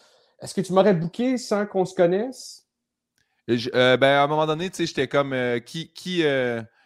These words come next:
Speaker 2: qui roule les gros quarante-cinq ? Parce que moi, au début, c'était headline, tu sais, quarante-cinq, une heure
Speaker 1: Ouais.
Speaker 2: quasiment. Fait que là, j'étais, euh, là, j'avais,
Speaker 1: <clears throat>
Speaker 2: je connaissais pas ben, ben le milieu de l'humour non plus. Fait que j'étais, je m'étais informé ou, tu sais, tu demandes dans d'autres soirées, puis t'es, là.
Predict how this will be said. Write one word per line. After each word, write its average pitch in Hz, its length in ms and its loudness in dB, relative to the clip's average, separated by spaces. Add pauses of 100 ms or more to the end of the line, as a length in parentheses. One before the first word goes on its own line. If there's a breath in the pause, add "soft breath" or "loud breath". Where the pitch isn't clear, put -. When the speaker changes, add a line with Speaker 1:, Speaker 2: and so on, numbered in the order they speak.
(260)
Speaker 2:
qui 170 200 -2
roule 151 260 2
les 127 200 0
gros 120 240 -2
quarante-cinq ? 123 580 -2
Parce 131 140 -6
que 135 80 -4
moi, 135 180 -4
au 143 80 -6
début, 123 200 -6
c'était 127 200 -4
headline, 120 500 -2
tu - 60 -18
sais, 127 100 -8
quarante-cinq, 120 520 -4
une 120 160 -6
heure 127 180 -2
Speaker 1:
Ouais. 123 120 0
Speaker 2:
quasiment. 123 400 -2
Fait 104 80 -12
que 117 100 -12
là, 117 60 -6
j'étais, 113 160 -8 (100)
euh, 98 220 -4 (400 soft breath)
là, 113 120 -4
j'avais, 104 360 -2 (100)
Speaker 1:
<clears throat> - 80 -20
Speaker 2:
je - 100 -16
connaissais 110 300 -4
pas 135 140 -4
ben, 123 180 -2
ben 120 140 -2
le 123 40 -6
milieu 117 220 -4
de 107 60 -10
l'humour 117 360 -4
non 113 160 -6
plus. 139 220 -8
Fait 107 140 -6
que - 100 -12
j'étais, 95 220 -6
je 87 100 -16
m'étais 101 260 -6
informé 117 580 -4
ou, 123 100 -6
tu - 60 -14
sais, 123 100 -10
tu - 140 -20
demandes 117 200 -4
dans 110 160 -2
d'autres 110 240 -4
soirées, 107 440 -4
puis - 120 -20
t'es, 95 160 -8 (300)
là. 107 260 -2